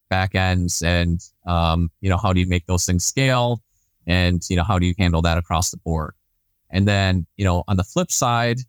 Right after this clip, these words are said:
you know, if we kind of get into, you know, how do we deliver our, our different solutions, you know, we've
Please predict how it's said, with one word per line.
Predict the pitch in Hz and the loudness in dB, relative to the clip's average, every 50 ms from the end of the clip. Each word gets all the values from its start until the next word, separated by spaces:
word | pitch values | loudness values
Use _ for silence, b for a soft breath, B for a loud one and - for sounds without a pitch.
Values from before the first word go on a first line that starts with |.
| _ _ | _ _
you | 107 | -2
know, | 107 104 98 | 0 0 0
if | - | -2
we | - 104 | -2 -2
kind | 104 - 120 110 | -2 0 0 0
of | 107 98 | 0 0
get | 104 101 | 2 2
into, | 101 101 98 - - 104 98 98 95 95 95 92 90 - | 2 0 -2 -2 -2 0 0 2 2 2 0 0 -2 -4
you | 98 92 | -2 -2
know, | 90 85 | 0 0
how | 90 - 95 92 | 0 0 0 0
do | 92 95 | 0 0
we | 87 87 85 87 85 - - | 2 2 2 2 0 0 0
deliver | 95 92 92 101 101 101 101 101 98 92 90 87 - _ _ _ | -2 0 2 2 2 2 2 2 2 2 0 -2 -4 _ _ _
our, | - 87 87 87 85 82 82 82 - _ _ | -2 0 0 2 2 2 0 -2 -4 _ _
our | 90 90 87 | -2 -2 0
different | 87 90 - 90 85 - | 0 0 0 0 -2 0
solutions, | - - 90 85 87 87 85 85 - 90 85 82 82 82 - - _ _ _ _ _ _ _ _ _ | -2 -2 0 2 2 2 2 0 0 0 0 0 0 -2 -6 -12 _ _ _ _ _ _ _ _ _
you | - 92 | -2 0
know, | 95 90 | 2 2
we've | 92 101 113 107 | 2 2 0 0